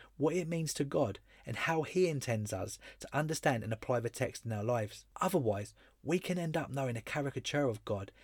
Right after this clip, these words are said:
and almost recreate his nature in our mind. Eisegesis is inserting one's own opinions into the text, and it's so common like we've just mentioned,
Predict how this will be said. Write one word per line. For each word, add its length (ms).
and 120
almost 460
recreate 420
his 160
nature 340
in 100
our 120
mind. 360
Eisegesis 880
is 80
inserting 600
one's 280
own 140
opinions 460
into 260
the 100
text, 440
and 100
it's 120
so 200
common 300
like 140
we've 100
just 200
mentioned, 460